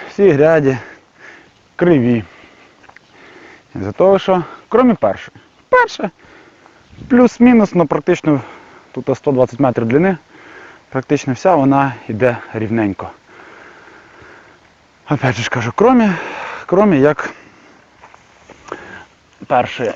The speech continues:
Всі остальні, всі остальні, ось каплю ми першу грядь, взагалі в цьому сезоні ми лежали, е, банально забули закріпити.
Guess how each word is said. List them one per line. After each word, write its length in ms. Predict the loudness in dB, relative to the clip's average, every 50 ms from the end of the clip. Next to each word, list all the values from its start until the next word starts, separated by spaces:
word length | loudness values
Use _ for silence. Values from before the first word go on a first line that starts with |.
| -10 -14 -20
Всі 220 | -6 0 2 4
остальні, 580 | 4 2 0 -2 -2 0 2 2 4 4 2 2 -2 -8 -18 -20 -20 -20 -20 -20 _ _ _ _ -20 -20 _ _ -20 -20 -18 -20 -20 _ -20 -20 -20 -20 _ -20 -20 -20 -20 _ _ _ _ _ _ _ _ _ _ _ _ -20 -20 -20 -20 -20 -20 -20 _ _ _ _ -6
всі 120 | -4 -2
остальні, 600 | -2 -2 -2 -2 -2 -2 0 0 0 0 -2 -4 -6 -10 -12 -12
ось 100 | -12 -8
каплю 340 | -4 -2 -2 -2 -2 -2 -2
ми 220 | 0 0 0 -2 -4 -8 _ _ _ _ -2
першу 300 | -2 -2 -2 -2 -4 0
грядь, 260 | 0 0 0 0 -4 -12 -20 -20 _ _
взагалі 400 | -12 -6 -2 -2 0 2 2 0
в 60 | -2 -2
цьому 240 | -2 -2 -2 -2
сезоні 380 | -4 -6 -2 0 2 2 2 2
ми 120 | 0 0
лежали, 420 | 0 0 2 2 4 4 4 2 0 -2 _ _ -20 -20 -20 -20 -20 -20 -20 -20 _ _ -14 -10
е, 260 | -8 -6 -4 -4 -6 -6 -10 -16 _ -10
банально 420 | -4 -2 0 2 2 2 2 2
забули 340 | 0 0 0 2 2 2 2
закріпити. 520 | 0 -2 -4 -4 -4 -4 -2 -4 -4 -6